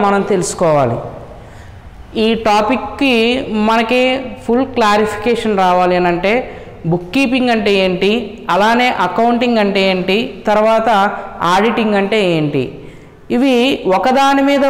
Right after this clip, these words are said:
ఒకటి బేస్ అయి ఉన్నటువంటి అంశాలన్నమాట. ఎలా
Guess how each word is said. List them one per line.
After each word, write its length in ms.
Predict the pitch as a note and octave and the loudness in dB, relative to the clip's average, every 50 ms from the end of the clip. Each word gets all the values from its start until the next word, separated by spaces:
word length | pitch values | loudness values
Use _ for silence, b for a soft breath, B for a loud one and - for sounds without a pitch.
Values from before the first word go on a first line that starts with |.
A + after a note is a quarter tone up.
| C4 B3 | 2 2
ఒకటి 280 | A#3 A#3+ B3 B3 C4+ B3 G#3 G#3+ | 2 0 0 0 -2 0 0 0
బేస్ 240 | A3 A3 A3 A3 A#3+ A3+ | 0 0 0 0 0 0
అయి 100 | A#3 A3+ | 0 0
ఉన్నటువంటి 560 | A3 A3 G#3+ G#3+ G#3+ G#3+ G#3+ G#3 G#3+ A3 C4 A#3+ A3 A3 A#3+ B3 - F#3 | 0 0 0 0 0 0 0 0 0 0 0 2 2 0 -2 -2 -2 -2
అంశాలన్నమాట. 800 | F3 F#3 F3+ - A3+ G#3+ G#3 G3 F#3 F3 E3 D#3 C#3+ C#3 B2 A#2+ B2 C#3+ - - B B B B B B B B B B - G#3+ G#3 | -2 -2 0 0 2 2 2 2 2 2 2 2 0 0 0 -2 -4 -4 -6 -10 B B B B B B B B B B -2 0 2
ఎలా 160 | A3+ B3+ | 2 4